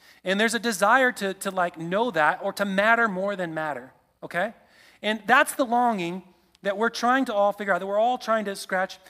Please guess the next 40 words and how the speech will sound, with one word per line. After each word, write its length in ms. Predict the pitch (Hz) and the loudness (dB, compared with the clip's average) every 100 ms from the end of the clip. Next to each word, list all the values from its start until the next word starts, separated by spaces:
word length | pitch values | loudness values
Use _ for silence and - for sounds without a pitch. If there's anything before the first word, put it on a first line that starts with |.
| - - | -20 -12
that 160 | 170 | -6
itch. 240 | 190 170 170 | -6 -8 -6
I 80 | 175 | -6
think 240 | 208 214 _ _ - | -6 -10 _ _ -12
I 80 | 175 | -6
have 200 | 160 202 | 0 0
this 120 | 185 | -2
for 180 | - 180 | -6 -4
you. 180 | 175 175 - _ | -4 -8 -18 _
This 160 | 202 262 | -8 0
is 80 | |
out 120 | 240 226 | 4 4
of 80 | |
the 120 | 196 185 | 0 -4
Amplified 520 | 202 202 185 165 156 | -6 -6 -2 -2 0
Bible. 320 | 143 143 165 | -2 -2 -6
It's 180 | 165 - | -8 -2
that 220 | 175 170 | -2 -2
same 340 | - 185 190 | -2 -2 -4
Ecclesiastes 600 | 185 190 180 185 180 - - | -8 -10 -8 -4 -4 -4 -12
three, 340 | 175 170 175 175 - _ | -8 -6 -6 -14 -20 _
verses 180 | 185 175 | -6 -6
eleven. 400 | 175 175 156 170 _ _ _ _ _ - | -6 -4 -6 -10 _ _ _ _ _ -12
And 100 | 151 | -6
I 40 | 156 | -2
like 180 | 196 | -2
the 80 | 208 | -2
Amplified 440 | 180 190 170 165 156 | -4 -4 0 0 2
Bible 220 | 147 156 | 0 0
sometimes 540 | 170 175 156 160 151 - - _ | -8 -6 -4 -4 -6 -20 -20 _
because 240 | - 196 | -4 -4
it 120 | 190 | -4
gives, 300 | 165 240 233 - - _ | 0 0 -2 -12 -20 _
in 140 | 202 | -6
parentheses, 680 | 196 220 226 214 - 190 185 - _ | 0 0 0 -4 -6 -8 -10 -16 _
an 140 | 175 - - | -12 -12 -6
expansion 720 | 196 - - 220 247 - 214 | -6 -4 -2 -2 -2 -2 -4
of 160 | 185 165 | -4 -6
the 100 | 165 | -10
thought. 340 | - 165 135 | -6 -8 -8